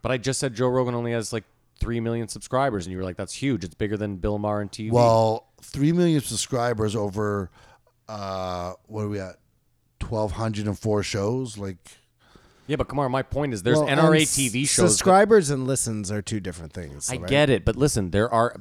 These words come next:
Speaker 1: N R A T V shows that I'm sure have two million views on YouTube.
Speaker 3: Well, just look at Alex, what
Speaker 2: Well,
Speaker 3: Alex Jones
Speaker 2: I th-,
Speaker 3: used
Speaker 2: I
Speaker 3: to
Speaker 2: think
Speaker 3: have.
Speaker 2: what, I
Speaker 1: Yeah,
Speaker 2: think, I
Speaker 1: huge
Speaker 2: think what
Speaker 1: numbers.
Speaker 2: Eric, Eric
Speaker 3: Huge numbers.
Speaker 2: Weinstein's, uh, point was just not one of those is different.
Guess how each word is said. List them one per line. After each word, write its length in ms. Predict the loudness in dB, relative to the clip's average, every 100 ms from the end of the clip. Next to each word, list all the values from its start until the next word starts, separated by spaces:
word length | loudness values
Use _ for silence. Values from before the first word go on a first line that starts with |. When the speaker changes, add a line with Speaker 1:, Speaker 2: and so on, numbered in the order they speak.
| -6
Speaker 1:
N 140 | -2 2
R 180 | 2 0
A 100 | -2
T 240 | -4 -4
V 180 | -4 -4
shows 360 | -2 -2 -2
that 100 | -4
I'm 120 | -6 -6
sure 480 | -6 0 2 4
have 240 | 2 -2 -4
two 180 | -2 -2
million 320 | -2 -4 -4
views 520 | -6 -10 -12 -14 -16 _ _ _ -8
on 200 | -6 -4
YouTube. 460 | -6 -8 -16 -20 _ _ _ -14 -8
Speaker 3:
Well, 100 | -4
just 220 | -2 -2
look 160 | -2
at 80 | -2
Alex, 440 | -4 -4 -4 -8 -6
what 180 | -2
Speaker 2:
Well, 100 | 0 0
Speaker 3:
Alex 240 | -2 -6
Jones 260 | -4 -2 0
Speaker 2:
I 40 |
th-, 100 | -2
Speaker 3:
used 160 | -2 -4
Speaker 2:
I 60 |
Speaker 3:
to 60 | -2
Speaker 2:
think 160 | -2 0
Speaker 3:
have. 80 |
Speaker 2:
what, 180 | 0 0
I 60 | -2
Speaker 1:
Yeah, 100 | -2
Speaker 2:
think, 200 | -4 -2
I 20 |
Speaker 1:
huge 100 | -2
Speaker 2:
think 120 | 0
what 100 | 0 -2
Speaker 1:
numbers. 140 | -2
Speaker 2:
Eric, 300 | -2 -2 -4 -6
Eric 120 | -2
Speaker 3:
Huge 240 | 2 2
numbers. 60 | 0
Speaker 2:
Weinstein's, 720 | -2 -4 -4 -4 -4 -4 -8 -12
uh, 460 | -12 -10 -10 -12 -14 -8
point 260 | -6 -4
was 280 | -2 -2 -2
just 240 | -4 -6 -8 -14 _ -12
not 300 | -4 -2 -2
one 320 | 0 2 4
of 140 | 2 2
those 280 | 0 0
is 200 | -4 -8
different. 580 | -6 -6 -8 -14 -18 -20